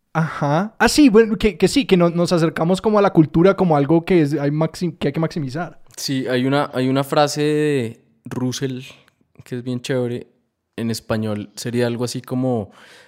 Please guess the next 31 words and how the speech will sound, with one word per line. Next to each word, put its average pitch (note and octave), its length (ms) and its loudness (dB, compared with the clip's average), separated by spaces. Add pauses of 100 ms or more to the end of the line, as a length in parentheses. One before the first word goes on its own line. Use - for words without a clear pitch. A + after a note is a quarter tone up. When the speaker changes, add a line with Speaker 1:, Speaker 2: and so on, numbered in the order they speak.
(140)
Speaker 2:
como A#2 220 -4
que A#2 140 -6
el G#2 180 -4
mal A2+ 300 0
del A#2 160 0
hombre B2+ 280 2
moderno A2 760 -2
es A#2 220 -6
tener A#2 300 -4
que - 100 -8
hacer A#2 280 -6
todo A#2 680 -4
para A#2 160 2
un G#2 140 -4
fin G#2+ 420 -6
y A2+ 100 -6
no G#2+ 480 -4 (720)
hacer G#2+ 260 -6
algo G#2 360 -4
por G2+ 140 -10
sí G2+ 140 -8
mismo. G#2 300 -4 (440)
Speaker 1:
Mm. C3 160 -6
Speaker 2:
¿Sí? A2+ 260 -10 (400)
Que, A2 560 -4 (280)
que C3 100 -10
es - 140 -10
una B2+ 200 -2
frase C#3+ 260 -6
bien C#3+ 160 -4
chévere, B2 480 -2